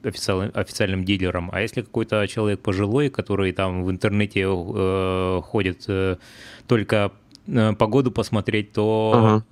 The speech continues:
Speaker 1: у-, документик от официального дилера будет иметь больший вес.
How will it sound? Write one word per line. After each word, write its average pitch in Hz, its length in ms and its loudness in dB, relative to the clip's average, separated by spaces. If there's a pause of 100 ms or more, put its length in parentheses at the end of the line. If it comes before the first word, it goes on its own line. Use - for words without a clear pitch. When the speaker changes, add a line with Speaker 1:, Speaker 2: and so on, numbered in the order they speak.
(160)
Speaker 1:
у-, 139 300 -4 (760)
документик 117 560 2
от 101 100 -4
официального 101 480 -2
дилера 101 360 0
будет 95 440 -2
иметь 95 220 -4
больший 98 480 -2
вес. 92 300 -2